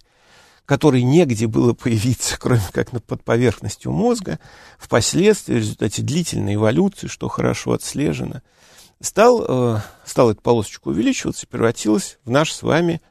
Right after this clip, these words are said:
неокортекс, то есть покрытый бороздами и извилинами поверхность больших полушарий. Причём довольно подробно видно у тех же самых, уже у черепах, он довольно большой, у крокодилов он довольно большой, хотя ещё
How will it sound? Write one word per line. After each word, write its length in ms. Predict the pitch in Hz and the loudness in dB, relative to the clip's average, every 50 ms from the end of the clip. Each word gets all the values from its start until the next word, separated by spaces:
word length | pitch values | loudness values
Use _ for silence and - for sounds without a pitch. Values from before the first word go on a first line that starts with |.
| _ | _
неокортекс, 800 | - 127 127 123 - - 123 123 107 95 _ - - _ - _ | 0 0 0 0 0 -2 0 0 0 0 _ -16 -20 _ -20 _
то 100 | - 95 | -10 -10
есть 160 | 87 - _ | -10 -10 _
покрытый 480 | _ 98 98 - - 120 104 - 95 98 | _ -8 -8 -4 -4 -4 -4 -4 -8 -6
бороздами 540 | 107 117 110 95 90 95 - - 92 92 | -2 0 0 0 0 -4 -8 -10 -10 -8
и 80 | 85 98 | -8 -6
извилинами 560 | 107 - - - 220 214 196 185 170 165 185 _ _ _ _ _ _ _ _ _ | -4 -2 -2 -2 -2 -2 -2 -2 -4 -4 -6 _ _ _ _ _ _ _ _ _
поверхность 580 | - 107 107 113 151 156 - - 143 - - _ | 0 0 2 2 0 0 -2 -6 -10 -10 -10 _
больших 440 | - 113 101 95 - - - - - | -4 -4 -4 -2 -4 -6 -8 -10 -8
полушарий. 680 | _ 62 60 60 - - - - - - - - _ _ _ _ _ - - - - _ - | _ -6 -6 -6 -6 -8 -6 -6 -8 -8 -8 -12 _ _ _ _ _ -20 -20 -20 -20 _ 2
Причём 160 | 269 254 220 | 4 4 6
довольно 340 | 151 165 170 170 170 160 156 | 6 4 4 4 2 0 0
подробно 440 | _ 160 165 156 160 165 - 165 175 | _ 0 0 2 0 -2 0 -2 -2
видно 320 | 196 233 240 202 165 143 | -2 -2 0 0 0 2
у 420 | 143 147 147 143 139 131 127 127 123 | 2 2 2 2 0 0 -2 -2 -4
тех 220 | - - 147 131 | -2 -2 0 0
же 100 | 120 123 | 0 -4
самых, 380 | - - 131 117 117 113 - - | -4 -2 -2 -2 -2 -4 -6 -4
уже 140 | 120 123 | 0 0
у 100 | 127 123 | 0 0
черепах, 640 | 117 - - 143 139 143 _ - 185 185 180 - - | 0 -2 -2 -2 -2 -2 _ 2 4 4 4 2 -2
он 120 | - 104 98 | -4 -2 0
довольно 360 | 110 107 113 113 107 113 120 | 0 0 0 0 -2 -4 -4
большой, 520 | 117 123 123 120 - - - 180 180 151 | -2 -2 -2 -2 -2 -4 2 4 6 6
у 80 | 123 104 | 6 2
крокодилов 800 | - - 101 - - - 110 117 120 147 180 185 160 131 - | 0 -6 -8 -6 -4 -4 -4 -4 -2 0 2 2 2 0 0
он 140 | 131 123 117 | -4 -4 -2
довольно 380 | 117 120 117 117 113 117 123 127 | -2 0 0 0 -2 -2 -4 -2
большой, 340 | 123 - 151 180 - 262 226 | -2 -2 -4 -2 -4 -4 -2
хотя 280 | - 120 117 - 175 | -2 -4 -4 -2 -2
ещё 360 | 160 131 - - - 135 147 | -2 -2 -4 -4 -4 -4 -4